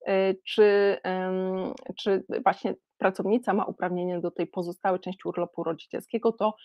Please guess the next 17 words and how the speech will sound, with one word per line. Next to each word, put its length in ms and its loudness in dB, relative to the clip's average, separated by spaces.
drugiemu, 680 4
drugi 280 4
rodzic 340 0
nabywa 320 -4
prawo 360 -4
do 180 -2
dziewięciu 440 0
tygodni 420 -6
urlopu 460 -6
rodzicielskiego. 1500 -2
E, 280 8
i 160 0
tutaj 460 8
od 140 2
razu 260 2
mówię, 500 6
że 240 2